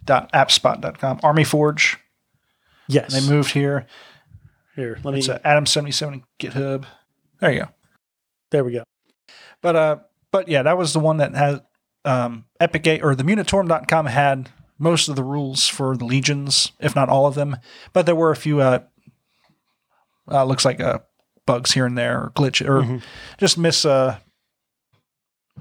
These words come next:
Speaker 1: mis-, uh,
Speaker 2: Misidentifications,
Speaker 1: Yeah.
Speaker 2: I guess. Uh, yeah, so the one, the one that I've used for ages and ages, uh, trader dash legion dot appspot dot com, which I guess has changed over,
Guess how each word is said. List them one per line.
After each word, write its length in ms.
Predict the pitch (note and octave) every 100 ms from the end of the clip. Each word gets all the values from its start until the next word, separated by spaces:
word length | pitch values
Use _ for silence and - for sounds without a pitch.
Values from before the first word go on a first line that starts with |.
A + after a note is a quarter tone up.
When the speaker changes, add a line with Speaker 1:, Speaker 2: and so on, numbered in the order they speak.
| - _ _ _ _ _
Speaker 1:
mis-, 380 | C#3+ D3 - -
uh, 260 | - - -
Speaker 2:
Misidentifications, 1200 | C3 - B2+ A#2+ F#3 - - C#3 C3 D3 C#3+ C#3
Speaker 1:
Yeah. 60 | C#3+
Speaker 2:
I 40 |
guess. 380 | C3+ C#3 C#3 - _ - - - -
Uh, 200 | D#3+ C#3+ -
yeah, 160 | E3+
so 200 | - E3+
the 100 | D#3+
one, 380 | F3 G#3+ G#3+ F3+
the 80 | -
one 120 | F3+
that 100 | A3
I've 240 | F#3+ F3 E3+
used 320 | D3+ C#3+ B2+
for 360 | - C3+ B2 A2+ - _ _ _ -
ages 280 | F#3 F3+ C3+
and 80 | C3+
ages, 380 | C3 B2+ A#2 - _ _ _ -
uh, 180 | D3+ C3+
trader 400 | - F3 E3+ E3
dash 300 | D3+ D3 C#3 D3+
legion 540 | D#3 D3 C#3+ C#3 A#2 _ _ C#3+
dot 220 | C3+ B2+
appspot 420 | C#3+ C#3+ D3 F#3
dot 160 | F#3 F#3
com, 360 | G#3 A3 G#3 -
which 260 | D3 C3+ - -
I 100 | B2
guess 280 | C#3 B2+
has 140 | B2+ -
changed 640 | - - D#3+ D3+ C#3+ -
over, 640 | D3 C#3+ C#3 D3 D3 C#3+